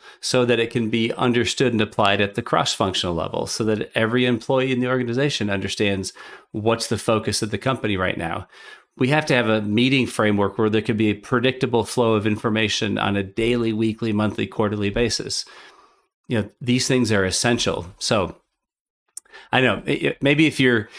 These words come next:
if you're listening to this podcast and you're the leader of the company, you might just do a little bit of soul searching. Like, how bought in am I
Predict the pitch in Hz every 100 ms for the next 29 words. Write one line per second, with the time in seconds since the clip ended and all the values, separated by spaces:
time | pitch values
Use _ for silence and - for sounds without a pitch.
0 | - - 120 127 123 139 170 147 131 127
1 | 117 - 127 123 120 110 - 117 107 110
2 | 110 104 110 120 127 123 110 107 127 123
3 | 120 101 110 123 113 120 110 - _ _
4 | _ _ _ - - 113 135 151 160 170
5 | 156 143 180 - 98 - 95 110 110 -
6 | _ - _ _ _ _ - 160 170 123
7 | 123 123 117 117 113 113 113 - - 123
8 | 113 98 98 110